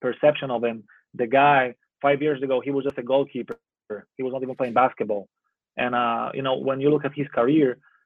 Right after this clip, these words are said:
he's been pretty much playing basketball at the, at the pro level for about three or four years. So he's been still new to the game of basketball.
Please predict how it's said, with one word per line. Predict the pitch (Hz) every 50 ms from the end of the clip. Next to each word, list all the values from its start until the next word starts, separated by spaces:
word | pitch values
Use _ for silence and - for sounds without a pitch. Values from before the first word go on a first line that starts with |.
| _ _ -
he's | 143 139
been | 131 143 135 135
pretty | 143 147 151 147
much | 143 135 131 - -
playing | 135 135 135 131 123
basketball | 123 131 131 - - 131 127 131 127 131 127 - -
at | 135 120
the, | 127 -
at | 123
the | 113 117
pro | - - 135 131 131
level | 131 131 131 135 127 -
for | - 127 123
about | 120 127 123 120 - _ _ _
three | - 143 143
or | 143 135 -
four | - 135 120
years. | 117 131 151 139 110 101 - - _ _ _ _ _ _ _ _ _
So | - 127 117
he's | 117 135 135
been | 131 143 131 -
still | - 151 143 135
new | 135 139 143
to | 139 143
the | 135 131
game | 131 135 135
of | 123 110
basketball. | 123 131 139 139 - 143 135 135 139 143 143 143